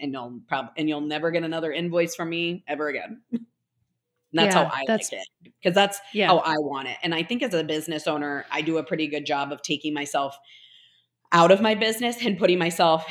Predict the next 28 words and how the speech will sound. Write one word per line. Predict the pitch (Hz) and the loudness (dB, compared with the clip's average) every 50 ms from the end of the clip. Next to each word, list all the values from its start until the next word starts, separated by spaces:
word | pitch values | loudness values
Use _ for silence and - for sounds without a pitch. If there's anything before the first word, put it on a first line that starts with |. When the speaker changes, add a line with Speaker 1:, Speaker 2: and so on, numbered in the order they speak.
| 180 | -4
Speaker 1:
as | - 175 165 165 | -2 0 0 0
an | 160 160 | 0 0
empl-, | 147 147 156 - - 160 - - | 0 -2 -2 -4 -4 -4 0 0
as | 185 175 170 175 | 0 0 2 0
a, | 160 151 - 160 | -2 -2 0 -2
as | 170 160 - | -2 0 0
a | 156 147 139 135 | -2 -2 -2 -4
customer. | - - 175 143 - - - 208 208 214 233 269 302 - _ - | -4 -2 -2 -2 -2 -2 -4 -4 -2 -2 -2 -4 -4 -6 _ -2
And | 165 165 | -2 0
I | 156 | 0
think | 156 - 185 175 175 | 0 -2 -2 0 0
a | 170 | 0
lot | 160 147 143 143 | 0 0 0 -2
of | 147 - | -4 -6
people | 185 175 - 147 123 - | -6 -8 -8 -8 -12 -10
don't | - 139 135 - - | -12 -12 -12 -8 -6
do | 175 202 208 | -4 -2 0
that. | 220 226 240 240 240 | 0 0 -2 -2 0
And | 160 160 | 0 0
I | 156 | 0
think | 156 175 175 175 | 0 -2 -4 -2
you | 190 196 | -2 -4
have | 190 | -4
to | 185 175 | -4 -4
take | - 180 156 - | -2 -2 -2 -2
your, | 160 151 - - - | -4 -4 -4 -6 -8
your | 143 170 165 156 | -4 -2 -2 0
mind | 160 156 147 147 147 147 147 151 - | 0 0 -2 -2 -2 -2 -4 -4 -6